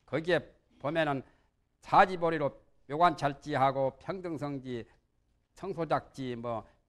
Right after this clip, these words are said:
대원경지다 배대를 해서 말했죠. 예? 그것이 바로 그겁니다.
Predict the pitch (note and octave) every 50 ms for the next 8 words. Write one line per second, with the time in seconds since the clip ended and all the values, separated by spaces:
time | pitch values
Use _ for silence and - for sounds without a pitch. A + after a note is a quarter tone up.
0 | _ _ B2 B2+ D3 D#3+ D#3 D3+ C#3+ D3 C#3+ C#3 C3 C3+ B2+ A#2 G#2+ - - _
1 | _ _ _ _ - C3+ D3 D3+ C#3 C3 B2+ A2+ B2+ C3 A2+ B2+ A#2 G#2+ - _
2 | _ _ _ _ - - B2+ C#3+ D3 C3 - - G#3+ G#3 G#2+ D#2 - - _ _
3 | _ _ _ _ _ _ _ _ _ _ - C#3 D#3+ F3+ E3 - - _ _ _
4 | _ _ _ _ _ _ _ _ _ _ _ _ _ _ _ _ _ _ _ _
5 | _ _ _ _ _ - D3 D3+ E3 D#3+ C3+ D3 C#3+ B2 B2 A#2 A2+ G2+ - _
6 | _ _ _ _ - B2+ B2 A2+ F#2+ E2+ D#2 -